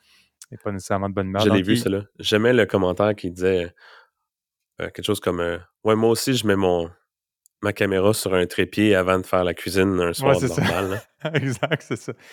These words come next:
Speaker 1: Fait que probablement que c'est pas vrai, mais il y avait aussi, euh, et l'autre chose que ça m'a fait penser, c'est le film, euh, Force majeure, euh, qui date de deux mille quatorze. Donc, je sais pas si tu, euh, tu connais, si t'as vu le film, euh, Force majeure, mais, euh,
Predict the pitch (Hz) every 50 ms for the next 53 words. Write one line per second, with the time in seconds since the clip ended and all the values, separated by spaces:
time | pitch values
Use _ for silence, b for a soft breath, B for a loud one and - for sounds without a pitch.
0 | B B B B B 135 131 - 175 190 220 226 - - 147 120 123 135 131 131
1 | 131 135 131 123 123 151 170 165 143 - - - 190 175 143 123 - 139 139 135
2 | 131 131 131 160 175 - 202 170 170 143 127 113 117 110 120 113 - 147 - 135
3 | 117 - - 139 143 139 139 139 - 127 113 107 104 - - - 135 - - 147
4 | 127 113 107 101 110 117 131 139 139 123 B B B B B B B B B B
5 | - 113 110 110 110 107 107 110 110 113 - - - 123 117 110 101 117 117 110
6 | 110 110 101 113 113 117 120 110 - 107 - - 120 127 120 110 107 104 95 101
7 | 92 - 113 - 135 120 - - - 117 107 101 - - - - 107 104 101 104
8 | 104 101 101 101 101 98 98 98 - B B B B B B B B - - -
9 | - - - 110 101 104 107 110 110 113 113 - - 117 104 92 - 92 101 107
10 | - 123 113 110 110 104 101 98 95 95 95 - - 110 98 - 110 104 98 95
11 | 104 110 113 113 107 104 98 98 95 95 95 95 92